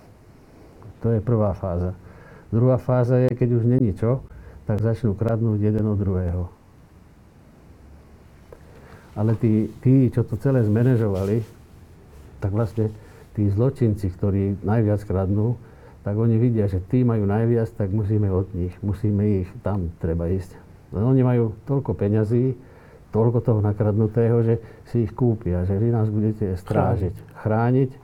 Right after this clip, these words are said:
Speaker 1: Môžete kradnúť, kde chcete, len nie nás, nás chránte. A žite si, to sú tie mafie
Speaker 2: To je
Speaker 1: vtedy.
Speaker 2: druhá fáza.
Speaker 1: To je druhá fáza. Lebo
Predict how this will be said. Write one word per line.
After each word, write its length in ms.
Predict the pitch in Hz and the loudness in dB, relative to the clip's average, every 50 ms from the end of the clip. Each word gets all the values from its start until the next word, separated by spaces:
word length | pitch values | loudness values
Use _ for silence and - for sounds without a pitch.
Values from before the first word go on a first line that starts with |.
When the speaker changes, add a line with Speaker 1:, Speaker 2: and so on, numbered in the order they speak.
| - - - - - - | -20 -20 -20 -14 -4 -2
Speaker 1:
Môžete 280 | 156 151 156 - 120 113 98 - - - - - - | 0 0 0 2 0 0 0 -2 -8 -20 -20 -20 -10
kradnúť, 400 | - 113 110 113 113 117 113 110 107 | -4 -2 -2 0 2 2 2 2 2
kde 80 | 107 104 101 - | 2 0 0 0
chcete, 240 | - 120 110 120 117 | -2 0 2 2 2
len 180 | 113 117 117 120 | 2 2 2 2
nie 160 | 123 117 104 98 | 4 4 4 2
nás, 300 | 95 110 117 120 110 120 | 2 0 0 0 0 0
nás 160 | 117 117 110 | -2 -2 -2
chránte. 640 | - - 107 104 107 107 117 117 113 - 131 139 123 123 - - - - - - - - - - - - - 87 - | -2 -2 -2 0 0 2 0 0 0 2 2 2 2 -2 -8 -14 -20 -20 -20 -20 -20 -20 -20 -20 -20 -18 -18 -10 -6
A 180 | 104 104 98 98 | -4 -2 0 0
žite 280 | 101 117 117 - 95 90 | 0 -2 -2 -2 -4 -4
si, 240 | - - 113 113 110 - - - - - - - - - - - - - - - - - - - - | -2 -2 -2 -2 -4 -8 -20 -20 -20 -20 -20 -20 -20 -20 -20 -20 -20 -20 -20 -20 -20 -20 -20 -20 -4
to 120 | - 123 | -2 -2
sú 360 | 113 117 120 113 110 110 107 110 - | 2 2 2 2 2 0 -2 -6 -4
tie 160 | - 113 104 | -4 -2 0
mafie 440 | 104 101 95 95 - - 80 71 80 82 - - | 0 0 -2 -2 -4 -6 -6 -6 -6 -8 -4 -4
Speaker 2:
To 80 | 139 | -2
je 20 | 131 | 0
Speaker 1:
vtedy. 60 | 131 | 2
Speaker 2:
druhá 200 | 139 131 117 107 - | 2 0 0 -2 -6
fáza. 280 | - 113 113 120 120 113 | -8 -8 -8 -8 -8 -2
Speaker 1:
To 100 | 113 127 | 0 2
je 100 | 127 127 123 | 4 4 4
druhá 260 | 127 139 123 110 98 87 | 4 4 4 2 0 -2
fáza. 340 | - 107 92 90 90 - 101 - - - - - - - - - - - - - - - - - - - - - - | -4 -4 -4 -4 -4 -6 -10 -10 -14 -20 -20 -20 -20 -20 -20 -20 -20 -20 -20 -20 -20 -20 -20 -20 -20 -20 -20 -4 0
Lebo 400 | 110 113 113 113 117 107 - | 2 4 6 6 4 4 2